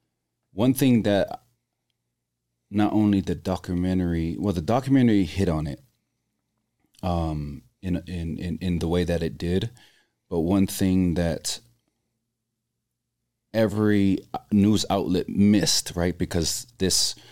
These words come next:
this, this girlfriend became, you know, people later on figure,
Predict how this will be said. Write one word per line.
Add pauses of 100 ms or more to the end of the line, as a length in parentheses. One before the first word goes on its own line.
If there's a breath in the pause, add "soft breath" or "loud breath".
(380 loud breath)
this,
this
girlfriend
became, (540)
you
know,
people
later
on
figure,